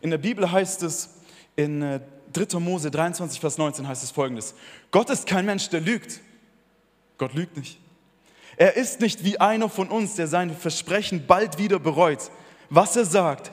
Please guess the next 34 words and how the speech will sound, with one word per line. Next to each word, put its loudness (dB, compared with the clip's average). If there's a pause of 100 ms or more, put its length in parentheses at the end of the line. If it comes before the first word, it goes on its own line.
das 2
tut -8
er. -6 (400)
Und -10
was -4
er -6
ankündigt, -10 (340)
das -10
führt -8 (420)
er -6 (560)
aus.“ -12 (1080)
Die -2
Bibel -2
sagt, -2 (800)
Gott 2
ist -6
jemand, 0
der -2
seine -2
Versprechen -6
hält, -6 (240)
der 2
sein 2
Wort 2
hält, -2
stets -2
und -2
immer. 2 (1040)
Aber 2
ist -2
dem -2
auch -4
so? -14 (800)
Ist, 0